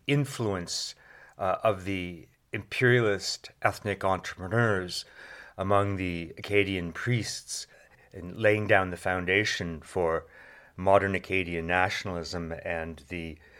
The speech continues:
situation we now have in New Brunswick in twenty twenty-two, twenty twenty-three. But I also want to delve a bit into another huge influence on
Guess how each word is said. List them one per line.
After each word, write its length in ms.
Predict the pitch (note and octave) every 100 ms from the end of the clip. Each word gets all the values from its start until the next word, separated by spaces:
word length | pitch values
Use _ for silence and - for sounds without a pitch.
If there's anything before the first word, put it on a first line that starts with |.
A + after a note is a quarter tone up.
| - -
situation 580 | - G#2 G2+ G2 - F#2+
we 60 |
now 280 | F2+ F2+ F2
have 300 | E2 E2+ D#2
in 100 | D#2+
New 80 | E2
Brunswick 580 | D2+ F2+ F2 D#2+ D#2 - - - - - _
in 160 | F2 D#2
twenty 440 | - F#2+ F2 E2 _ _ -
twenty-two, 540 | - E2 D#2+ - F#2+
twenty 340 | F2+ - F2 D#2+
twenty-three. 720 | - F2+ E2 - A#2 A2+ - - - - -
But 180 | - - - - - -
I 80 | C#3+
also 340 | D#3 E3 D3+
want 240 | A#2 G#2+
to 220 | G2 G2 F2+ _ -
delve 320 | A#2 A2+ A2+
a 80 | G2+
bit 380 | F2+ F#2+ - -
into 380 | G#2+ G2 F#2+ F2+ - - _ G#2
another 400 | A#2 B2+ C#3+ B2
huge 600 | - B2+ A2+ G2+ - -
influence 800 | A2+ G#2+ - F#2+ F2 - - - _ - - - _
on 440 | G2 F#2+ E2+ E2